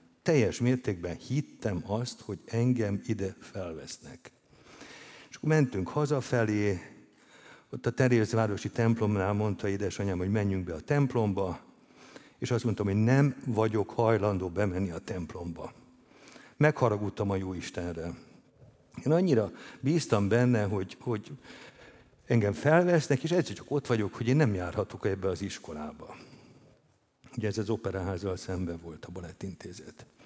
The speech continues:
És utána valahogy megbékéltem, rá három hétre kapok egy levelet, amiben Hidas Hedvig, ö, az akkori igazgatónő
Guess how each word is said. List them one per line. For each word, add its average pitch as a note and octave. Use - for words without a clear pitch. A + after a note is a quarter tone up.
És -
utána D3+
valahogy A#2+
megbékéltem, A2+
rá C#3
három A2+
hétre A2+
kapok G2+
egy F2+
levelet, A#2
amiben G2
Hidas G#2
Hedvig, F#2
ö, G2
az G#2
akkori F#2+
igazgatónő F#2+